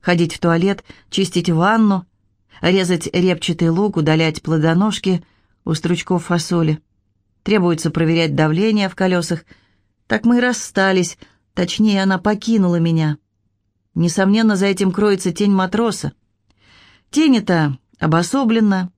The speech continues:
самодисциплинирована и очень плотна, что позволяет ей легко взбираться по стенам зданий. А ванна —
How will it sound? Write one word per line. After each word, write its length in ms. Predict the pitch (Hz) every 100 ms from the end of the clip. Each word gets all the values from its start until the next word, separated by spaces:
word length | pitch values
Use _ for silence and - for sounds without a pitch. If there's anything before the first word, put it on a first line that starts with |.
| _ _ -
самодисциплинирована 1400 | - 254 208 175 170 - 160 160 180 226 214 202 190 175 - -
и 100 | 220
очень 320 | 240 233 220 214
плотна, 680 | 202 208 190 190 170 143 - _ _ _ _ _ _
что 260 | - - 175
позволяет 580 | 175 175 180 202 175 175
ей 140 | 175
легко 340 | 170 160 220
взбираться 560 | 202 156 175 190 185 175
по 120 | 170
стенам 380 | 156 180 180 170
зданий. 540 | 160 180 170 160 151 - - -
А 140 | 185
ванна — 480 | 208 262 226 156